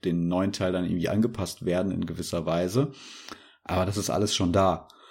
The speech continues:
Und, ähm, deswegen gehe ich auch gar nicht mal davon aus, dass es so lange dauern wird. Also es wird auf jeden Fall noch für die Switch erscheinen.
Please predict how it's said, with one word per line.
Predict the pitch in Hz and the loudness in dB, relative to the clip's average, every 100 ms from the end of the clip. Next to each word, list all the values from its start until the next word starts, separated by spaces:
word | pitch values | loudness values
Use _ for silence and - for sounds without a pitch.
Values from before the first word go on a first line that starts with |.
| - - _ _ _ | -20 -20 _ _ _
Und, | _ 92 87 85 85 - | _ 0 0 0 -4 -8
ähm, | 92 87 85 85 - _ _ _ _ _ _ | -6 -4 -2 -4 -8 _ _ _ _ _ _
deswegen | - - - - - - 113 127 143 127 | -2 -2 -6 -10 -18 -18 8 10 12 10
gehe | 139 | 8
ich | 151 | 6
auch | 123 | 4
gar | 127 | 6
nicht | 131 | 8
mal | 123 | 6
davon | 117 117 | 4 2
aus, | 117 117 | 4 4
dass | 104 | 0
es | 101 | -2
so | 104 131 202 | 0 2 4
lange | 90 85 | 4 2
dauern | 82 85 87 | 2 2 2
wird. | 92 | 0
Also | 92 90 | 0 -2
es | - | 2
wird | 104 | 2
auf | 95 87 | 2 0
jeden | 85 98 104 | 2 2 2
Fall | - 107 104 | 2 4 4
noch | 101 101 95 | 4 2 0
für | - - | 0 -6
die | 85 | -4
Switch | - - 82 104 | -4 -2 -2 2
erscheinen. | 104 127 135 143 - | 4 8 8 6 -2